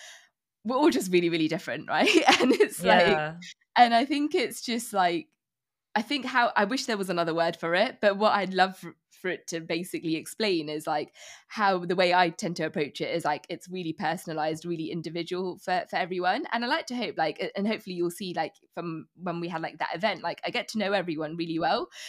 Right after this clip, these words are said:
Speaker 1: So it's
Speaker 2: Yeah.
Speaker 1: not just, like, I don't wanna work with hundreds of people if I know I can't help them. I wanna work with, like, the select few that I'll be like, "I wanna change your life and I wanna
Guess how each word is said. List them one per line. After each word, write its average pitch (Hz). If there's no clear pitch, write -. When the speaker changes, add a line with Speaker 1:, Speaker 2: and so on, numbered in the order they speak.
Speaker 1:
So -
it's 190
Speaker 2:
Yeah. -
Speaker 1:
not 233
just, 196
like, 165
I -
don't 226
wanna 247
work 214
with 208
hundreds 190
of 170
people 196
if 156
I 160
know 160
I 165
can't 156
help -
them. 226
I 185
wanna 190
work 175
with, 175
like, 165
the 175
select -
few 208
that -
I'll 190
be 185
like, 170
"I 208
wanna 202
change 202
your 180
life 233
and 208
I 202
wanna 185